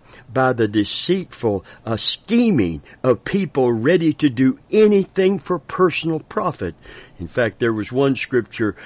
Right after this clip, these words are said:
that, that says they will make merchandise of you. They will see you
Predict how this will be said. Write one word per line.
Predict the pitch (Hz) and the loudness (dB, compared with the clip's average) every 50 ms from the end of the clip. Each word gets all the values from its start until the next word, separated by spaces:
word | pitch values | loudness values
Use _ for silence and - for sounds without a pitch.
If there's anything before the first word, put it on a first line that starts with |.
| - - - | -20 -10 -2
that, | 107 117 110 101 92 95 | 2 2 2 2 0 -2
that | 117 110 110 - | -2 -2 -2 -2
says | - - - 135 123 117 107 - | -4 -2 0 2 2 2 0 0
they | - 131 127 117 | 0 0 2 2
will | 104 107 107 107 | 0 0 0 0
make | 107 110 127 127 120 - - - - - | 0 0 2 0 0 -2 -4 -14 -10 -6
merchandise | 113 117 117 120 131 156 180 165 - - - 156 151 147 131 123 113 104 98 95 - - 107 | -4 -2 0 2 2 2 2 2 -2 -4 -4 -4 -4 -2 0 0 0 0 0 -4 -6 -8 -8
of | 104 90 90 | -8 -8 -6
you. | 101 101 95 85 90 104 | -4 -4 -2 -2 -2 0
They | 135 135 131 | 2 2 2
will | 117 110 107 98 | 0 -2 -4 -4
see | - - - - - 196 180 | -4 -6 -6 -4 -4 -4 -4
you | 165 156 156 170 165 151 | -4 -4 -2 -2 -2 -4